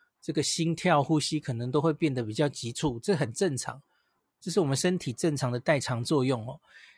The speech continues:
可是你观察一下，他总有退烧的时候嘛，吼，吃了普拿疼，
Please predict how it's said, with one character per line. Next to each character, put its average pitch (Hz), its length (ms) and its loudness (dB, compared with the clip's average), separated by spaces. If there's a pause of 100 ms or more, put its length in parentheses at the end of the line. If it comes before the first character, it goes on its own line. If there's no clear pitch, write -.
(100)
可 143 120 -8
是 190 260 0 (320)
你 147 120 -6
观 196 200 2
察 165 240 0
一 147 60 -2
下， 156 160 0
他 - 120 -2
总 165 220 2
有 147 100 2
退 160 200 6
烧 139 200 2
的 127 100 -2
时 113 160 -6
候 120 200 0
嘛， 117 100 -10
吼， 110 320 -4
吃 - 220 -4
了 151 100 2
普 127 160 -8
拿 120 200 2
疼， 123 300 -2